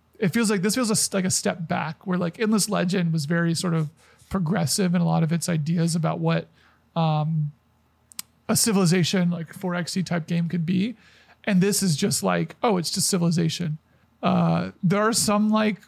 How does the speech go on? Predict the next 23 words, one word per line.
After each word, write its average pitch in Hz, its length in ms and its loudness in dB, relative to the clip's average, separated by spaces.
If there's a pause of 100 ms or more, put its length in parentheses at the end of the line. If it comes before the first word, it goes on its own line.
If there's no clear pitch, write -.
(160)
cool 226 400 2
sort 226 200 -2
of 202 80 -2
innovations, 214 760 0
but 170 300 0
none 175 240 2
of 202 100 2
them 202 220 2
are 175 100 4
really 160 280 4
enough 156 520 0
to 185 100 -4
make 165 220 0
me 170 100 0
be 160 160 -2
like, 160 300 -6
"Oh 240 100 0
yeah, 214 260 0
why 175 140 0
would 175 160 0
I 175 120 2
not 170 300 -2
play 170 460 0